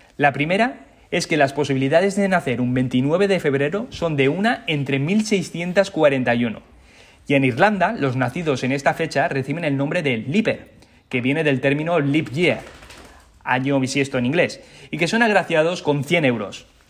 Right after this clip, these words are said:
Carles seguro que estará pensando por qué no nací en Irlanda. Otra razón es que en la antigua Gran Bretaña, las mujeres únicamente podían proponer matrimonio los veintinueve de febrero.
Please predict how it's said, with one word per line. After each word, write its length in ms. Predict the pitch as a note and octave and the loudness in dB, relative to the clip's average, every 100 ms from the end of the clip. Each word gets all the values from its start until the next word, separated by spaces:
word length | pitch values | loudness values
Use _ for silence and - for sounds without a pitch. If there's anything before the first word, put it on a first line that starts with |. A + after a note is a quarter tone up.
| _ - - | _ -14 -2
Carles 380 | C#3+ E3+ F3 | 0 0 -2
seguro 360 | C3 A#2+ C#3+ E3+ | 0 0 2 2
que 80 | D3 | 0
estará 260 | C3 B2+ | 2 2
pensando 540 | C#3 C#3+ C3+ C#3+ D#3+ D3 | 2 0 0 0 2 0
por 220 | C#3 C3 | 2 0
qué 120 | C#3+ | -2
no 120 | D#3+ | -2
nací 220 | D3+ C3 C3 | -2 -2 -2
en 60 | |
Irlanda. 560 | B2 G#2+ G#2 A2+ - - _ - - - - - - - | -2 -2 -6 -6 -10 -16 _ -20 -20 -20 -20 -20 -20 0
Otra 280 | D#3+ F3 G3+ | 2 6 6
razón 360 | F#3 F3 F3 | 6 4 2
es 120 | F3 - | 0 0
que 160 | D3 | 2
en 60 | C3+ | 4
la 80 | C3+ | 2
antigua 340 | C#3 F3+ F#3+ | 2 4 4
Gran 220 | E3+ D#3 | 4 -2
Bretaña, 600 | C3+ C3 C3+ C#3+ C#3 - - | -2 2 2 2 -4 -6 -14
las 200 | D3 C#3+ | -4 -4
mujeres 380 | D3 C#3 G3+ A3 | -2 -4 -2 -2
únicamente 600 | G3 G#3+ G3+ E3 E3 G3 | -2 -2 -2 -4 -6 -4
podían 320 | D3 D3 G3 | -4 -4 -4
proponer 420 | G3+ G3+ E3+ C#3 B2+ | -2 -4 -2 -2 -2
matrimonio 520 | B2+ A#2+ C3+ D3 F3+ | -2 -2 -2 -4 -4
los 160 | E3 | -4
veintinueve 460 | C#3 C#3 C3 B2+ B2+ | -2 -2 -2 0 0
de 120 | B2 | -2
febrero. 440 | C3 C3+ F3+ G#2+ | -2 0 0 0